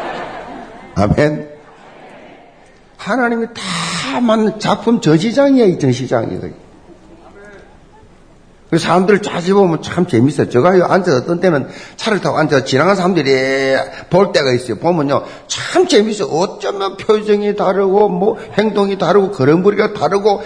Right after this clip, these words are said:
얼굴이 다르고, 다 다른지 신기하고 놀라워. 이런 하나님이 작-, 만든 작품이라 생각 때문에요.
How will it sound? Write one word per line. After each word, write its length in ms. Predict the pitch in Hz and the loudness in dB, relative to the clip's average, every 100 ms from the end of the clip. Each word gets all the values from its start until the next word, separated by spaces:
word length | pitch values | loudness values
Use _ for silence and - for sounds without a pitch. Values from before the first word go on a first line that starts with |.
| - - | -10 0
얼굴이 340 | 151 160 208 | 2 2 0
다르고, 300 | 196 185 208 | -2 -2 -4
다 440 | 214 - 165 - 233 | -6 -8 -6 -2 -2
다른지 460 | - 240 277 330 220 | 0 0 0 -4 -6
신기하고 720 | - - 151 131 170 226 269 | -6 -6 -4 0 0 2 0
놀라워. 600 | 254 123 - - - - - - - - - - - - - - - _ _ _ - - - - _ _ - - - - _ - - - - - - - - - - - | 0 -2 -2 -4 -8 -14 -20 -20 -20 -20 -18 -18 -18 -20 -20 -20 -20 _ _ _ -18 -16 -16 -20 _ _ -20 -20 -20 -20 _ -20 -20 -20 -20 -20 -20 -20 -20 -20 -18 -2
이런 460 | 262 269 262 240 | 2 4 4 2
하나님이 1160 | - - - 294 294 277 269 247 240 220 180 - - - - | -4 -6 0 4 4 4 4 2 2 0 -2 -8 -16 -18 -8
작-, 420 | - 208 - - | -4 -4 -6 -8
만든 420 | 151 156 175 185 | -2 2 4 4
작품이라 520 | - 185 - 202 180 | 2 -4 -2 0 2
생각 360 | 147 160 151 147 | 2 0 -2 0
때문에요. 380 | 147 127 117 | 0 0 -2